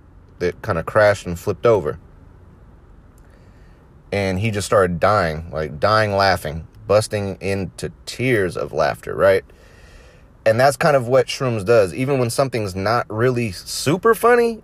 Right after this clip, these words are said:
it's still hilarious. Like, the last time I did mushrooms, um, when I had nothing else to do, and on that day,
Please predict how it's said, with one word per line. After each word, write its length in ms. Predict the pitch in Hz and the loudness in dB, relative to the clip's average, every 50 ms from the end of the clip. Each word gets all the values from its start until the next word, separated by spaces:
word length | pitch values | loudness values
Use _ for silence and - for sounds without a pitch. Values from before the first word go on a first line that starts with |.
| _ _ | _ _
it's 200 | 123 127 123 - | 0 0 0 -2
still 720 | - - - - - 160 175 180 170 165 156 143 139 120 - _ _ _ - - - - - - | -8 -8 -8 -2 2 4 4 6 6 6 6 6 4 2 -4 _ _ _ -20 -20 -20 -20 -14 -2
hilarious. 680 | - 117 107 104 123 147 139 113 95 85 76 - - | 0 0 2 4 4 6 6 4 2 -2 -4 -8 -6
Like, 260 | - 104 107 104 98 _ - - _ - _ _ - - - - - - _ | 0 2 2 2 0 _ -16 -20 _ -20 _ _ -20 -20 -20 -20 -20 -20 _
the 80 | - 107 | 0 4
last 260 | 120 147 160 170 - | 6 6 6 6 4
time 200 | - 180 160 147 | 2 2 2 2
I 160 | - 131 139 147 | 2 4 2 2
did 460 | 135 120 143 143 143 143 131 123 120 - _ _ _ _ _ - _ _ _ _ - | 2 0 0 2 2 0 -2 -4 -12 -16 _ _ _ _ _ -20 _ _ _ _ -10
mushrooms, 840 | 95 107 123 143 147 - - 143 131 127 127 123 123 120 117 - - - - | -2 2 4 4 4 2 -2 -2 0 0 0 -2 -2 -6 -8 -10 -16 -10 -2
um, 420 | - 104 107 107 104 101 95 85 - - - | 2 2 4 4 2 2 -2 -4 -10 -18 -8
when 140 | - 101 110 | -4 0 0
I 80 | 113 113 | 2 4
had 160 | 123 113 92 | 4 2 2
nothing 360 | 98 104 117 123 - 135 120 | 2 0 0 2 2 0 2
else 140 | 120 120 - | 2 0 0
to 100 | - 110 | -2 -6
do, 340 | 95 90 104 104 107 113 117 - - - - - _ - - - - - - _ - - - - - | -4 -4 -2 -2 -2 -4 -6 -8 -18 -20 -20 -20 _ -20 -20 -20 -20 -20 -20 _ -20 -20 -20 -8 -2
and 160 | - 101 101 | -2 0 2
on 160 | 101 101 95 | 2 0 2
that 240 | 101 117 127 135 139 | 2 4 2 2 4
day, 340 | 85 107 101 95 98 92 95 | 4 4 4 4 2 0 -4